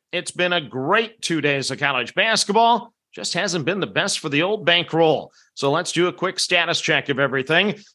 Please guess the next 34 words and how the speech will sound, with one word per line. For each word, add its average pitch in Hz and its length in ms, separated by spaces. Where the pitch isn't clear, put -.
First 226 280
of 208 80
all, 240 120
those 196 220
first 240 320
half 196 240
unders 151 460
where 160 140
we're 165 180
playing 170 380
every 196 440
single 196 420
game 180 260
in 165 40
the 165 140
N 165 100
C 165 160
double 156 260
A 139 60
tournament 214 460
to 185 80
the 180 80
first 196 300
half 185 220
under. 180 440
Just 170 240
one 135 300
and 262 160
three 220 240
in 226 60
the 226 60
first 214 300
four 160 260
games. 135 480